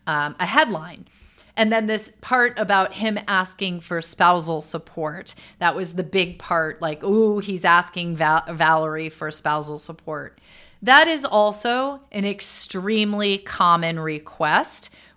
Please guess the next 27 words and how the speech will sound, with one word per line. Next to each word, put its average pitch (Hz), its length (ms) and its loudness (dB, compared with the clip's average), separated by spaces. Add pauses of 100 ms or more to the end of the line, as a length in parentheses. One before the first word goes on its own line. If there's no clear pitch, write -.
when 190 380 0
the 185 80 -4
cross 165 380 2
complaint 156 560 -8
is 156 180 -10
filed. 151 560 -4
So 185 200 -4
understand 196 800 -4
that 165 160 -8
in 175 160 -8
your 208 120 -6
pleadings, 160 640 -8 (540)
there 180 280 0
are 170 520 2
certain, 214 580 -4
you 190 140 -6
know, 175 80 -4
you 170 100 -4
have 170 120 -2
to 180 80 -10
set 202 220 4
out 208 280 4
the 220 40 -6
pleadings, 190 760 -6
in 196 180 -6
the 202 80 -6
pleadings, 185 520 -6